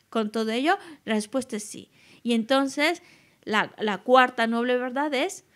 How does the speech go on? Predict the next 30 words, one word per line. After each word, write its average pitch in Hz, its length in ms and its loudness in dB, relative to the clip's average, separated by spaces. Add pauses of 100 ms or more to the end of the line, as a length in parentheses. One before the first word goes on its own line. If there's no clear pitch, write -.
(540)
practicar, 233 800 0
llevar 240 300 0
a 262 140 -2
cabo 269 500 4
el 214 180 -2
camino 214 560 -2 (120)
para 202 240 0
conseguir 208 520 -4
esa 208 280 -4
cesación, 214 640 -4 (440)
eliminar 226 540 0
por 202 180 -4
completo 214 520 -4
el 190 120 0
origen 294 460 -2 (120)
del 320 140 -4
sufrimiento 311 720 -4 (280)
y 233 140 -4
así 214 520 -6 (560)
eliminar 233 600 0 (380)
en 254 200 0
su 226 240 -8
totalidad 262 680 0 (600)
el 202 140 -8
sufrimiento. 190 720 -10 (180)
Son 269 180 -4
las 247 200 -4
cuatro 294 400 -2
nobles 240 340 -6
verdades, 185 560 -12